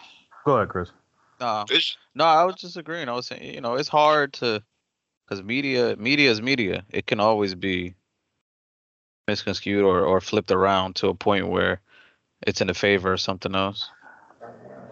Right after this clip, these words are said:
Speaker 1: I think the thing that disturbs me more than, um, them not allowing, like,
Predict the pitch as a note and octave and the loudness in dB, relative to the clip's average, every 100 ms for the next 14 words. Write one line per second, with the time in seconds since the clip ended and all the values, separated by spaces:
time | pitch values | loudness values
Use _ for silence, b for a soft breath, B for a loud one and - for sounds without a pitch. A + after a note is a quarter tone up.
0 | - B2+ - E3+ C3+ A2+ - A#2 A#2 G#2+ | -4 -2 2 2 4 2 2 2 4 4
1 | G2 F2 F2+ - G#2+ G#2 F#2+ G2 G2+ G2+ | 2 0 -8 0 4 4 2 0 0 -2
2 | G2 - - - F#2 G2+ G#2+ G2+ G2 F#2+ | -6 -14 -12 -4 2 6 6 4 2 2
3 | F2+ - - b b b b - E2 E2 | 0 -4 -8 b b b b -4 0 0
4 | F2 - - F#2+ G#2+ G#2 G#2+ G2 G2 G2 | -2 -4 -2 2 4 6 4 4 4 4
5 | G#2 G#2 C#3 - F#2+ | 6 4 4 2 2